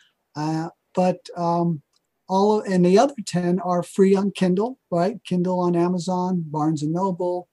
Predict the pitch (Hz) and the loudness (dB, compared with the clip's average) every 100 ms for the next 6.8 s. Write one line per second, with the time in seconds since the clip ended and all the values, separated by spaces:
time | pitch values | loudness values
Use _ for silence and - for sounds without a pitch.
0 | _ - 175 170 165 165 170 - _ _ | _ -2 0 0 -2 -2 -4 -8 _ _
1 | - 160 - 175 170 196 214 208 247 226 | -6 -6 -2 0 2 2 2 2 0 0
2 | 262 214 - 196 180 175 185 202 202 196 | -2 -2 -2 -2 -2 0 0 0 -2 -2
3 | 170 170 175 220 233 214 - 214 214 - | 0 0 2 2 2 0 0 0 0 0
4 | 180 180 180 175 180 170 165 156 175 190 | 0 0 0 0 0 0 0 0 0 0
5 | 233 226 190 196 196 - 185 180 156 151 | 0 -2 -2 -2 -2 -4 -2 -2 -4 -4
6 | 170 - 156 151 214 208 151 - | -4 -4 -4 -2 -2 -2 -4 -10